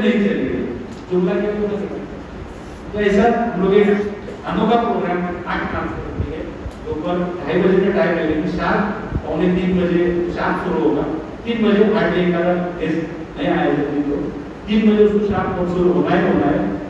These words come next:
और छह बजे उसको खत्म करना है। लेकिन ये क्या पूरे महाराष्ट्र लेवल का है, रमजान सामने के ऊपर है, तो महाराष्ट्र से अपना छत्तीस जिले में रीच है, लेकिन रमजान के खर्चे रहते, तकाजे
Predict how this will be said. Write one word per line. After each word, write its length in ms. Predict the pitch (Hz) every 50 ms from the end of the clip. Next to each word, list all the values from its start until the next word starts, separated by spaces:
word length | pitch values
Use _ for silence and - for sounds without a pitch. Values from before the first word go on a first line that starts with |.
| - - -
और 140 | - - 170
छह 200 | - 185 185 190 190
बजे 160 | 185 180 180
उसको 200 | 175 175 - - -
खत्म 260 | - 175 - - - - -
करना 240 | - - - -
है। 80 | - - - - - - - - - - - - - 160
लेकिन 480 | - - 220 220 220 - 180 180 180 196
ये 80 | 208 208
क्या 140 | 202 214 208 208
पूरे 180 | 202 196 208 208 202
महाराष्ट्र 420 | - 175 180 190 - 196 - 190 185
लेवल 260 | 180 170 165 160 156
का 60 | 151
है, 100 | 151 - - - - - - 175
रमजान 420 | 160 165 175 180 185 208 220 220 214
सामने 220 | 202 190 196 196 202
के 100 | 196 190
ऊपर 240 | 180 185 185 - -
है, 80 | - - 170 - - - - - -
तो 140 | - 185 180 175
महाराष्ट्र 420 | 175 165 180 202 208 202 208 214 214
से 40 | 214 202
अपना 180 | 196 202 208 208 208
छत्तीस 320 | 202 - - 208 220 226
जिले 220 | 202 190 196 208 208
में 80 | 214 208 202
रीच 200 | 190 185 180 180
है, 60 | - - - - - - - - - - -
लेकिन 420 | 92 - 107 208 214 214 208 214
रमजान 340 | 175 180 180 175 190 196 196
के 80 | 208 202 185
खर्चे 380 | 180 180 175 - 180 190 190
रहते, 240 | 185 - 156 156 175 175 170 165
तकाजे 340 | 175 180 180 180 175 175